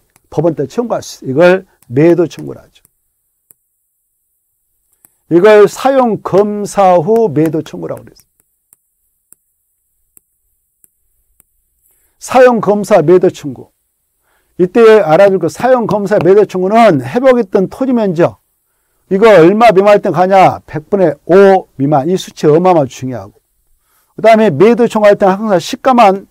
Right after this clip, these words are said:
적용해서 "야, 너 시가도 팔고 나가." 이렇게 한다는 거.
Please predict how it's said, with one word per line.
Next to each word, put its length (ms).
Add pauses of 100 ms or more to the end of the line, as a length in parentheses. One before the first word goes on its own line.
적용해서 480
"야, 160
너 120
시가도 360
팔고 240
나가." 240
이렇게 160
한다는 280 (120)
거. 80